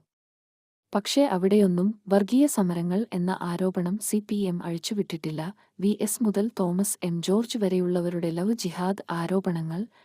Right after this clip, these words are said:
കഴിഞ്ഞ യു ഡി എഫ് ഭരണകാലത്ത് പിണറായി വിജയൻ അടക്കമുള്ളവർ നടത്തിയ പച്ചാരി പച്ച ബോർഡ് തുടങ്ങിയ പച്ചവൽക്കരണ ആരോപണങ്ങൾ, മലപ്പുറത്തിന്റെ വർഗീയ ഉള്ളടക്കം തുടങ്ങി സംഘപരിവാർ മുസ്ലിങ്ങൾക്കെതിരെ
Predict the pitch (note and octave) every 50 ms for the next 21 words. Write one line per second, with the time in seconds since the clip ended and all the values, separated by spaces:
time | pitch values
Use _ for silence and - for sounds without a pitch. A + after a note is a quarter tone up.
0 | _ _ _ - F#3 F3 F3 F3+ F#3+ G#3 G3+ F#3 F3+ E3 F#3 G3+ A3+ - - -
1 | - F3+ F3 F#3 G3+ A#3+ A#3+ - F#3 E3 D#3+ D#3+ D#3 - F#3 - - F3 F3+ F3
2 | F3+ F3+ F3 F3+ G3 F#3+ F3+ E3 - F#3+ G3+ A3+ B3+ C4 - F3 F3 F3+ - -
3 | A3+ G#3+ F#3+ F3+ F3 E3+ E3+ F3+ G3 G#3 G3+ F3 D#3+ E3+ - - G3+ G#3+ G#3 -
4 | E3+ - - - F#3 F3 F3+ G#3 G#3 - E3+ - - - F#3+ F3 F3+ F3+ F#3+ G3+
5 | G#3 - - - F3 F3+ F3 F3+ F#3 G3 G3+ - E3 - - - F#3+ G3+ G3+ G3+
6 | - F3+ F3 F3+ G#3 G#3 - E3+ E3+ E3+ F3 F#3+ G3 G3 F#3 E3+ E3 D#3+ D#3+ E3+
7 | G#3+ A3 _ _ _ _ _ G3 F#3 F#3 G3+ G#3 - B3+ A#3+ A3 - - F#3+ F#3
8 | F3+ E3 E3+ E3 D#3+ D#3 F3+ G3+ A#3 B3 A3+ F#3+ F3+ F3 F3 E3+ F3 - G3+ G#3+
9 | G3+ - E3+ F3 F3 F3 F#3+ G3+ - - F3+ F3 - G3 - G#3 G#3+ G3 G3 G3
10 | G#3 G#3 G3+ F#3+ F#3 - - G3+ G#3 G#3 G#3 G#3 G#3 - F3 D#3 E3+ D#3+ F#3